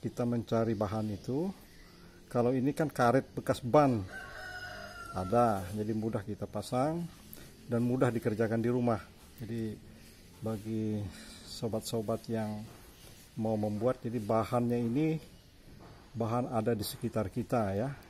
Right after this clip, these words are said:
Ini bahan ada di sekitar kita, kayunya kayu ulin. Kalau tidak ada kayu ulin ya pakai kayu bengkirai boleh,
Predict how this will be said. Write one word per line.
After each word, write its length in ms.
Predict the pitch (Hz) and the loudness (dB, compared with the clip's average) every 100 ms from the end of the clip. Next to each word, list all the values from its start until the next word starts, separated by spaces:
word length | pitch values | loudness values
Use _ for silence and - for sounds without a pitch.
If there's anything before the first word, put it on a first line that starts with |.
| - | -8
Ini 100 | 120 | -4
bahan 260 | 104 107 120 | -2 -2 0
ada 100 | 113 | 0
di 80 | 110 | 0
sekitar 320 | - 120 110 | -2 -2 -2
kita, 320 | 101 120 117 110 | -4 -6 -6 0
kayunya 640 | 113 117 110 135 151 151 - - - - - - - | 2 2 2 2 2 -2 -10 -20 -20 -20 -20 -20 -10
kayu 240 | 110 107 110 | -4 -2 0
ulin. 400 | 113 127 120 107 | 2 4 4 2
Kalau 240 | 110 107 | -2 -2
tidak 240 | 120 110 | 0 0
ada 60 | 110 | 0
kayu 240 | 120 113 123 | 0 -2 0
ulin 320 | 117 139 113 | 0 2 2
ya 80 | 92 - - - - | -2 -6 -20 -20 -12
pakai 240 | 113 - 117 | -8 -6 -2
kayu 420 | 110 113 110 110 | 0 2 2 0
bengkirai 480 | 107 101 131 135 120 | -2 -2 4 6 6
boleh, 460 | 104 104 123 117 | 4 4 6 4